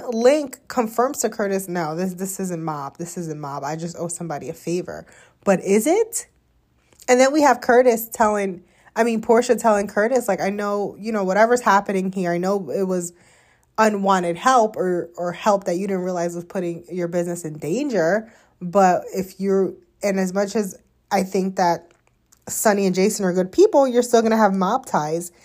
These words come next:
But, like, either way, if Poppy's part of the mob, one, you want the lesser of the two evils, which is Sonny and Jason. So I just felt like, Portia,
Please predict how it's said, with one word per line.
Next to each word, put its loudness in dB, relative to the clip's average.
But, 6
like, 2
either 6
way, 4
if 0
Poppy's 0
part 0
of 2
the -2
mob, -6
one, -2
you -6
want 0
the 2
lesser 2
of 2
the -6
two -8
evils, -2
which -6
is -8
Sonny -6
and -6
Jason. -8
So 0
I 0
just -8
felt 4
like, -2
Portia, -2